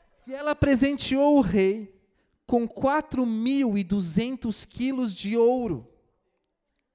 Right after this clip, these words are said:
especiarias de grande quantidade e pedras preciosas.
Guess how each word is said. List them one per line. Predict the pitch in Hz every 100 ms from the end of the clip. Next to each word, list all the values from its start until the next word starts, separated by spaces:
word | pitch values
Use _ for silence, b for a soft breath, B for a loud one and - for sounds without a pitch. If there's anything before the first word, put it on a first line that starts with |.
| _ _ b b b 202
especiarias | 214 - 269 269 262 226 226 262 196 143 143
de | 175
grande | 170 196 269 302 254
quantidade | - 220 208 214 175 165 170 160 180 180 _ _ _ -
e | 180
pedras | - _ 226 220 214 214 208 -
preciosas. | - 196 196 - 190 175 175 143 139 - - -